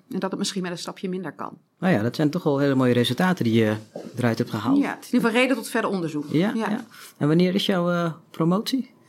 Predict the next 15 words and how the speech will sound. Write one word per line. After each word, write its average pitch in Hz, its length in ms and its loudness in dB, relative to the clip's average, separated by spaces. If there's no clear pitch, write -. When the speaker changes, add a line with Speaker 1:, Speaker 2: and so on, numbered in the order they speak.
Speaker 1:
Vijftien 294 340 2
februari. 208 800 -2
Speaker 2:
Vijftien 208 280 -2
Speaker 1:
Ja, 302 60 2
Speaker 2:
februari. 370 140 4
Speaker 1:
mijn 214 140 0
boekje 311 300 2
ligt, 220 280 -4
eh, 202 300 -2
morgen 262 320 4
denk 190 120 -2
ik 190 100 -4
bij 185 100 4
de 185 60 2
drukker. 311 460 -2